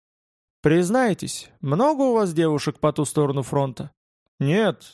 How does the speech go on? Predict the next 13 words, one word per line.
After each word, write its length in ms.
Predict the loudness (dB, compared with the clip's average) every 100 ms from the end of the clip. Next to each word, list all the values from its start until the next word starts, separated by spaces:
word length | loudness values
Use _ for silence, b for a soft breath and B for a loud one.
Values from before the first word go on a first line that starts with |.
| -4
на 140 | -2
девушек 380 | 0 0 -2 -4
времени 340 | -2 0 0
не 100 | -2
хватает. 580 | -2 -2 0 0 -2 -6 _ _ _ _ _ -2
Не 160 | 0
согласен. 720 | 2 2 2 0 -2 -6 -8 -12 -6
Чем 240 | -2 0
безалабернее 680 | 2 2 2 0 -2 -2 -2
служба, 400 | -2 -2 0 -2
тем 240 | -2 -2
безалабернее 680 | 0 2 2 0 -2 0 -2
жизнь. 380 | 0 -2 -2